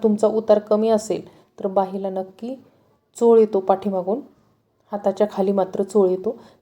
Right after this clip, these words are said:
त्यासाठी उतार मात्र तुम्हाला साडेतीनचा द्यावाच, द्यायलाच पाहिजे.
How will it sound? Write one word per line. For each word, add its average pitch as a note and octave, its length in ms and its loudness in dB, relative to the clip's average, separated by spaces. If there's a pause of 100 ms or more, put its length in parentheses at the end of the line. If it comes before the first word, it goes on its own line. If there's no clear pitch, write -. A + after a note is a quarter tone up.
त्यासाठी G3 420 -2
उतार A3+ 320 4
मात्र G3+ 320 0
तुम्हाला F#3 360 -4 (440)
साडेतीनचा G#3+ 840 0 (220)
द्यावाच, F#3+ 540 0
द्यायलाच F#3+ 600 0
पाहिजे. F#3 440 0